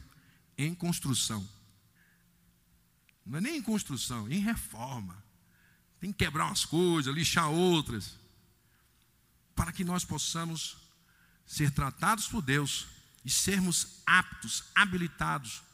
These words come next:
a cumprir o seu propósito. Porque é Deus que tem planos, não somos nós. Não existe plano B.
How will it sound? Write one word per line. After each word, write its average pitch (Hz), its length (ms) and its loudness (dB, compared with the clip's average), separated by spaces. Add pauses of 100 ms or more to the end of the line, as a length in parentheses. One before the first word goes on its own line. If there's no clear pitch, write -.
(340)
a 135 100 -6
cumprir 131 680 0
o 147 60 -2
seu 131 220 -4
propósito. 104 720 -6 (1120)
Porque 104 260 -8
é 123 60 -6
Deus 123 400 2
que 123 100 -8
tem 110 220 -2
planos, 98 540 -6 (400)
não 143 160 -2
somos 104 340 -8
nós. - 460 -14 (2250)
Não 262 380 4
existe 254 460 6
plano 269 340 4
B. 190 300 4